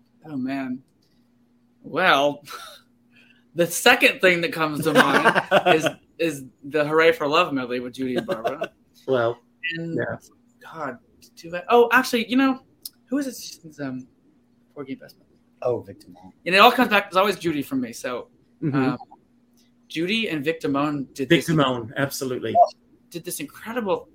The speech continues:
Speaker 1: thing at Porgy and Bess on the Judy Garland show, which is a whole medley of
Speaker 2: Oh.
Speaker 1: tunes from it, and it's just the most
Speaker 2: Goosebumps.
Speaker 1: It's just
Speaker 2: Goosebumps.
Speaker 1: the most incredible thing. I made him watch it many times.
Speaker 2: Oh my gosh, goosebumps.
Speaker 1: I don't know, and then, um,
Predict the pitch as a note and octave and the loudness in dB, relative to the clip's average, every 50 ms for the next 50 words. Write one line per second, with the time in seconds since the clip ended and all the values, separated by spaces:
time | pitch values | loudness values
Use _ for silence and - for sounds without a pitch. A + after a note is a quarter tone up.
0 | _ - G3 G3+ F#3 F3+ - - F3 E3+ F3 E3+ D#3 C#3 A#2 C#3+ C#3+ C#3 - - | _ -8 -6 -6 -6 -6 -4 -4 -4 -2 0 -2 -2 0 0 0 0 0 -2 -4
1 | C#3 C#3 C3+ B2+ C#3+ C3+ C3+ C3+ C3 C#3 C3+ C3 - B2+ A2 G#2 - _ _ _ | -4 -4 -4 -4 -6 -6 -4 -2 -2 -2 -2 -4 -6 -8 -8 -8 -10 _ _ _
2 | _ _ _ _ _ _ _ _ _ - E3+ E3+ F3+ F#3 D3+ D3+ D#3+ - - - | _ _ _ _ _ _ _ _ _ -2 -2 0 0 -2 0 0 0 0 0 0
3 | - G3 A#3+ B3 G#3 F#3+ F#3+ F#3+ F#3+ F#3 - - - F#3 F#3 F3+ F3+ - E3 D#3 | 4 8 8 8 8 8 6 6 6 4 2 2 2 2 0 0 0 -4 -4 -4
4 | C3+ B2+ - D3+ D#3 D#3+ C#3+ - - - _ - - B3 B3 A#3+ - - G#3 F#3 | -4 -4 -4 -4 -4 -4 -6 -8 -16 -18 _ -2 0 0 0 -2 -4 -4 -4 -2
5 | F3+ E3+ E3 G#3 G3 - - - - A#2+ A2+ A2 - - - - - - _ _ | -2 0 0 -2 -2 -2 -4 -2 -4 -4 -4 -4 -10 -10 -10 -10 -12 -14 _ _
6 | _ _ _ - C4 C#4 C#4 - - - G3 D4 - - - A#3+ A#3 A3 G3+ F#3 | _ _ _ -2 0 2 2 2 4 4 4 4 4 0 -2 -4 -4 -4 -6 -6
7 | - F#3+ F3+ E3 E3 D#3+ D3+ C#3+ D3+ E3 F3+ F3 F3+ E3 D3+ D3+ D3 C#3+ - C3+ | -2 0 0 0 2 0 0 0 2 2 2 2 2 2 0 0 -2 -2 -4 -8
8 | - C3+ C3 C3+ B2+ - B2+ A#2+ - - G#3 G#3 F3+ D#3+ C#3+ A#2+ A2 G#2 - - | -8 -6 -6 -6 -6 -8 -10 -8 -4 -2 0 2 2 2 0 -2 -6 -8 -8 -8
9 | - D3 C3 - _ - G2+ - - _ _ _ _ _ _ - - C4+ A3 F#3+ | -6 -6 -6 -6 _ -20 -20 -20 -20 _ _ _ _ _ _ -6 -4 0 2 4
10 | F#3 F#3 F3+ F3 F3 F3 E3+ E3+ E3+ E3+ E3 D#3+ D#3 D#3 D#3 D#3 D3+ D3+ D3+ D3 | 4 4 4 2 0 0 -2 -2 -4 -2 -2 0 0 0 0 -2 -4 -6 -10 -14